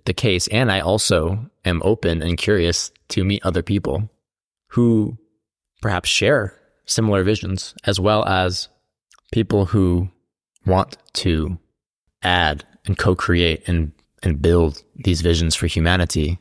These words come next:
so we can, we can ascend to healthy,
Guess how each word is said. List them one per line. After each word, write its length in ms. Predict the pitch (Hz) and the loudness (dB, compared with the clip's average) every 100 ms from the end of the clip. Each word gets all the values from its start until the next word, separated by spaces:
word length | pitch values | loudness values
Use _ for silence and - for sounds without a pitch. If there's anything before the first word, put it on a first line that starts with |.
| _ | _
so 200 | - 87 | -2 0
we 140 | 87 | 0
can, 380 | 85 90 82 78 _ _ _ _ _ _ | 0 0 0 -4 _ _ _ _ _ _
we 80 | 117 | -4
can 120 | 139 | 0
ascend 640 | 143 - 120 143 98 85 - _ _ - | 0 0 0 0 0 -4 -8 _ _ -8
to 340 | - 113 113 95 90 _ - 117 - - - _ - | 0 2 2 0 -6 _ -10 -10 -12 -20 -20 _ 0
healthy, 580 | 117 - 117 107 117 | 0 0 0 0 -2